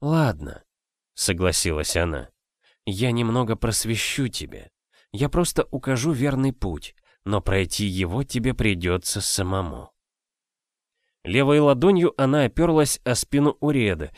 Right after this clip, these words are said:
и, наклонившись, протянула мне другую руку. Я немного поколебался. Казалось, что из такого шаткого положения Эпия вряд ли могла втянуть меня на лошадь.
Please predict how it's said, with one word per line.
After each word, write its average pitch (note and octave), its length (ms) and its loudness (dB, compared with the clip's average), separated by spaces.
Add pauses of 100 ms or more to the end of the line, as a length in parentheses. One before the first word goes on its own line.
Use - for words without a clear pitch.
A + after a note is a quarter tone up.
(280)
и, F#2 120 0
наклонившись, F#2 720 0
протянула G#2+ 500 2
мне C3+ 200 2
другую G2 480 0
руку. D2+ 380 -6 (440)
Я F2+ 260 -2
немного G2 380 0
поколебался. F#2 880 0 (380)
Казалось, G#2 440 2
что - 220 -2
из F#2+ 160 0
такого G#2+ 320 0
шаткого G#2+ 440 0
положения A2 760 2 (260)
Эпия D#3+ 360 2
вряд D3 320 0
ли G#2 80 2
могла G2+ 420 2
втянуть G#2+ 420 -2
меня G2 260 0
на F2+ 160 2
лошадь. E2 500 -4